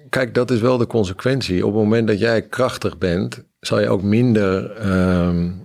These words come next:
eh, minder last hebben van, eh, externe omstandigheden. In, in de organisatie, maar ook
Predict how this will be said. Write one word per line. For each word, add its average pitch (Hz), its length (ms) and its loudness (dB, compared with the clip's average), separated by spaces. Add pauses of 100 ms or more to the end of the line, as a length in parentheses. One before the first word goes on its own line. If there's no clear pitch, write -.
(380)
eh, 87 480 -4
minder 98 320 0
last 95 380 2
hebben 90 360 -2
van, 90 380 0
eh, - 680 -2
externe 92 420 -2
omstandigheden. 87 1000 -4
In, 107 200 0
in 123 180 0
de 104 80 2
organisatie, 92 920 0
maar 92 140 -2
ook 95 240 -2